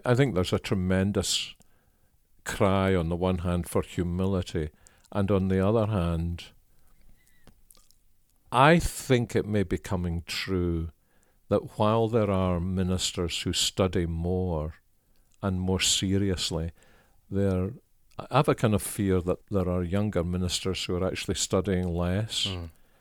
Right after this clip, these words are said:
Speaker 1: And I just picked this up recently, and I don't know whether it's true in the United States. I've begun to sense that there are younger ministers who prepare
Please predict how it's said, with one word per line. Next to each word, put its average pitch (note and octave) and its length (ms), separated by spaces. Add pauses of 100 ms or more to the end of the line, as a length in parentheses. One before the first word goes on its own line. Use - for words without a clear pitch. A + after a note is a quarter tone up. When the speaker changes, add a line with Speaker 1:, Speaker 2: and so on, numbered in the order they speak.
(520)
Speaker 1:
And F2+ 500 (300)
I G3 60
just - 300
picked - 200
this A2+ 200
up G#2+ 180
recently, A2 500
and G#2+ 120
I A#2 80
don't C3 220
know G#2 120
whether F#2+ 300
it's - 340
true G2 320
in G2+ 100
the F#2 80
United F#2+ 360
States. - 680 (580)
I've B2 240
begun D3 400 (120)
to A2+ 120
sense G#2 640
that - 220
there G2 180
are F#2 120
younger G2+ 400
ministers F#2 720 (440)
who A2 140
prepare A2 1000